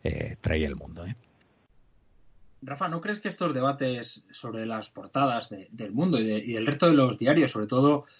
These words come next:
Speaker 2: eh, cuando el debate va a si esa portada es buena, es mala, se tiene que hacer o no,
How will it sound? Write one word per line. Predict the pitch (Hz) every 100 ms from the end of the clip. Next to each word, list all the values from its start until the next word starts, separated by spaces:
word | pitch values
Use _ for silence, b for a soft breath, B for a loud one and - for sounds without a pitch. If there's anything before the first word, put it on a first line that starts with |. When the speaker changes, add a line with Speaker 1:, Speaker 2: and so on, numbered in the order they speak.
| b b -
Speaker 2:
eh, | - _
cuando | - 110 110 107
el | 107
debate | 110 120 127
va | 127 139 135 123 117
a | 113
si | - 117
esa | 117 120
portada | 117 120 117
es | 104
buena, | 123 131
es | 110
mala, | 123 131 117
se |
tiene | 95 117
que | 113
hacer | 107 113
o |
no, | 113 117